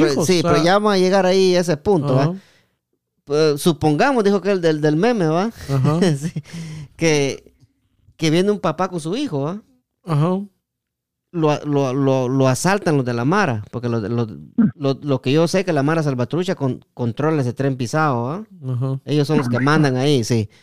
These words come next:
Speaker 1: Eh, viene y, y tal vez el muchacho se subió al, al vagón en la parte de arriba y dejó a su niño durmiendo en el vagón adentro. Vienen los de la Mara, el vato no carga dinero, pues usted sabe que uno lo que viene
Speaker 2: Sí.
Speaker 1: acá, ¿va? Lo apuñalan y lo tiran del tren y el niño, ¿qué?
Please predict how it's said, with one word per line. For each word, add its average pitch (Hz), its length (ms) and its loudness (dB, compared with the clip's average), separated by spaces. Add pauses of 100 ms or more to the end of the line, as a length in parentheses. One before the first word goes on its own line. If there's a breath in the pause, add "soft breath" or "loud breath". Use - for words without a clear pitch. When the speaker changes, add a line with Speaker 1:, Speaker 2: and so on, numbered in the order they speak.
(300 soft breath)
Speaker 1:
Eh, 117 840 2
viene 156 420 2
y, 135 260 0
y 151 140 -2
tal 131 140 0
vez 170 160 2
el 190 80 0
muchacho 175 400 0
se 156 100 2
subió 139 320 2
al, 185 160 2
al 135 160 -2
vagón 127 500 2
en 160 60 2
la 131 140 0
parte 180 240 0
de 143 80 2
arriba 180 340 2
y 156 60 2
dejó 143 160 0
a 165 40 0
su 156 120 -6
niño 170 240 2
durmiendo 156 380 2
en 147 60 2
el 135 60 2
vagón 143 320 0
adentro. 143 480 -2 (1000)
Vienen 185 260 2
los 170 100 2
de 151 60 2
la 143 120 4
Mara, 180 380 2
el 143 140 -2
vato 214 280 -2
no 302 120 -6
carga 107 260 -6
dinero, 123 380 -6
pues 117 60 -20
usted 113 120 -14
sabe 123 140 -4
que 123 80 -6
uno 135 240 -2
lo 113 100 -8
que - 80 -8
viene 139 180 0
Speaker 2:
Sí. 170 60 0
Speaker 1:
acá, 143 240 2
¿va? 165 240 -2 (680)
Lo 127 160 -2
apuñalan 147 580 0
y - 20 2
lo 135 140 -2
tiran 170 220 -2
del 139 140 -4
tren 196 220 -4
y 170 120 -2
el 147 100 -2
niño, 185 220 -6
¿qué? 185 200 -12